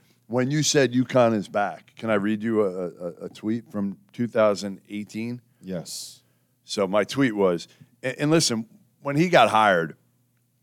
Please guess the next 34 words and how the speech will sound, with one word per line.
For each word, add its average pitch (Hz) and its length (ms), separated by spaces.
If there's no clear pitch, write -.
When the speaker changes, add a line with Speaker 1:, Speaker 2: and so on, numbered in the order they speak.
Speaker 1:
there 113 100
was 101 160
no 120 180
bigger 92 540
proponent 92 520
of 85 220
hiring 85 340
Dan 78 200
Hurley 76 300
than 60 160
me. 60 80
None, 95 480
Speaker 2:
Mm-hmm. 78 120
Speaker 1:
period. 78 360
So 92 380
my, 104 180
my 98 220
tweet 127 360
on 90 340
November 110 360
fifteenth, 107 440
two 110 140
thousand 95 380
eighteen, 85 380
which 69 200
was, - 400
what, 69 200
four - 280
and 82 60
a 85 40
half 82 120
years 82 200
ago, 71 220
um, 67 360